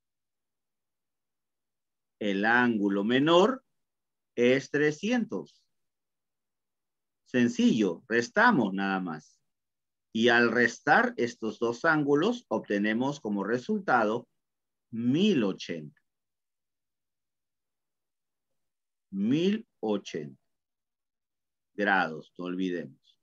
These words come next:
grados, ¿ya? Mil ochenta grados. Ahora, lo que tengo que hacer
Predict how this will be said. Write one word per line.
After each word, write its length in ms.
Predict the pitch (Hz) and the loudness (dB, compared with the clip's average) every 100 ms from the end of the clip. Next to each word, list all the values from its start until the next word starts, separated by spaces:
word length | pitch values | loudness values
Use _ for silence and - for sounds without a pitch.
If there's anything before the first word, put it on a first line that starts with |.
| _ - | _ -8
grados, 520 | 95 90 - - _ _ | -4 -4 -4 -18 _ _
¿ya? 260 | - 185 269 _ _ _ _ - | 0 0 0 _ _ _ _ -2
Mil 140 | 175 | 2
ochenta 380 | 170 147 131 120 | 2 2 0 0
grados. 320 | 110 101 104 - | 0 -2 -6 -2
Ahora, 440 | 220 247 139 110 - _ _ _ _ | 4 4 4 2 -4 _ _ _ _
lo 160 | 131 113 | 2 2
que 80 | |
tengo 340 | 120 123 143 196 | 2 2 4 2
que 100 | 240 | 2
hacer 380 | 233 214 233 | 4 2 2